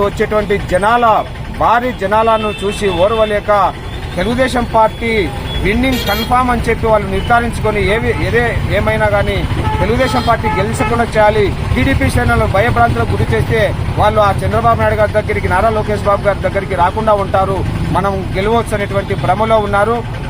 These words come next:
ఒక నారా చంద్రబాబు నాయుడు గారిని అరెస్ట్ చేస్తే డెబ్బై లక్షల నారా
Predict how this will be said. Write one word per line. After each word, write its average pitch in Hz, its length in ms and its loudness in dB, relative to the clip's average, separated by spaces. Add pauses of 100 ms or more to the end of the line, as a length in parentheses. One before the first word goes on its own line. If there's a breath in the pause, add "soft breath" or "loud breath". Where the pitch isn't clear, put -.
(180)
ఒక 175 100 0
నారా 214 300 2 (100)
చంద్రబాబు 226 380 0
నాయుడు 220 180 0
గారిని 214 180 2
అరెస్ట్ 226 360 -2
చేస్తే 226 260 0 (580)
డెబ్బై 214 340 0
లక్షల 214 360 0
నారా 214 300 2